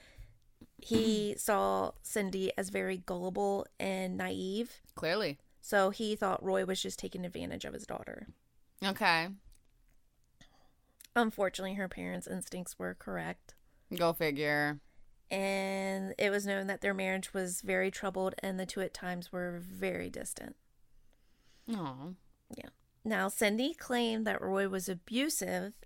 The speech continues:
Speaker 1: and Roy claimed that he had only slapped Cindy twice.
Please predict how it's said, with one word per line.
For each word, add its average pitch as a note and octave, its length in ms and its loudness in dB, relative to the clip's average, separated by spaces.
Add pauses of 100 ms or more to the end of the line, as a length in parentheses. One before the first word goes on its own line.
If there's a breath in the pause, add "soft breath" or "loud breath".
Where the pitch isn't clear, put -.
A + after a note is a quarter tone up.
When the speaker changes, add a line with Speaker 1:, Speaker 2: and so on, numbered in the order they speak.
(600)
Speaker 1:
and F#3+ 420 0
Roy G#3 220 6
claimed G3+ 420 0
that G3 120 -4
he G#3 80 -4
had F#3+ 100 2
only F#3 280 0
slapped - 440 -4
Cindy G3 320 -6
twice. - 560 -4